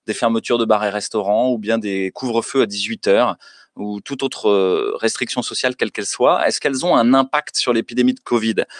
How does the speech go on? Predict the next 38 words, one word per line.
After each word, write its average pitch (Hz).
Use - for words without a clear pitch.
Euh, 95
extrêmement 131
important, 143
actuel, 147
de 131
se -
poser 120
la 117
question, 135
parce 214
que, 120
euh, 101
nous 107
sommes 117
en 117
plein 143
troisième 147
confinement. 143
Alors, 101
on -
peut 107
se 104
dire, 135
bon, 123
on -
peut 117
se -
tromper -
une 156
fois, -
peut-être 127
qu'on 107
peut 123
se -
tromper 143
deux 165
fois, -
hein, -